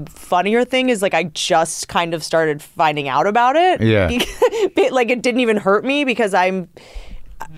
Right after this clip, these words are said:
Speaker 1: you know, I think, like, a lot of us, like, I'm so inherently heartbroken, like,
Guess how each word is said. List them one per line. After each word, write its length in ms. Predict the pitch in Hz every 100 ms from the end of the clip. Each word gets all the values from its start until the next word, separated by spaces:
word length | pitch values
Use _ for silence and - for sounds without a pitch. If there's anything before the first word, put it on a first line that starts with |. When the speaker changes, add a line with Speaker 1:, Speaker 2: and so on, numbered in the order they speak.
| -
Speaker 1:
you 160 | - 226
know, 200 | 180 160
I 80 | 175
think, 140 | 190 185
like, 120 | 160
a 40 |
lot 180 | 160 170
of 60 | 214
us, 120 | 208
like, 140 | 180 -
I'm 600 | 175 175 185 175 165 160 -
so 720 | - - 170 170 170 170 -
inherently 640 | 190 180 127 170 185 156 175
heartbroken, 640 | 151 151 214 233 262 330
like, 280 | 254 143 -